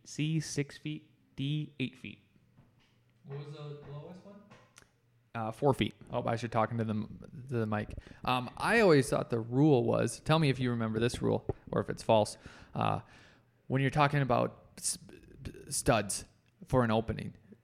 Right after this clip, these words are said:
Speaker 2: the studs that you take out, you place. As
Speaker 1: Yes.
Speaker 2: Yep.
Speaker 1: Yep.
Speaker 2: Um, so then I would say, well, rather than, d-, are they saying instead of doing just one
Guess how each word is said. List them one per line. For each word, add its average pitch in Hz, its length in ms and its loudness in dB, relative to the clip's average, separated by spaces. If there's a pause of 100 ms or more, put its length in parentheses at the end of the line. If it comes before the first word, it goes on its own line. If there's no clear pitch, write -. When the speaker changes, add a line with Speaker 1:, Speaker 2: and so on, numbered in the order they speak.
(140)
Speaker 2:
the 127 140 4
studs 135 400 4
that 131 140 4
you 120 120 2
take 113 300 0
out, 101 320 0
you 117 140 -8
place. - 480 -2 (200)
As 117 100 4
Speaker 1:
Yes. - 400 10 (120)
Speaker 2:
Yep. 101 340 -2
Speaker 1:
Yep. - 300 -4
Speaker 2:
Um, 98 500 -2 (300)
so 139 120 4
then 151 180 6
I 135 120 8
would 117 140 4
say, 110 200 4
well, 107 380 4 (460)
rather 120 280 6
than, 117 220 2
d-, 113 260 -4
are 123 160 8
they 123 120 6
saying 135 280 2
instead 120 260 2
of 120 100 0
doing 117 240 4
just 107 260 0
one 156 480 0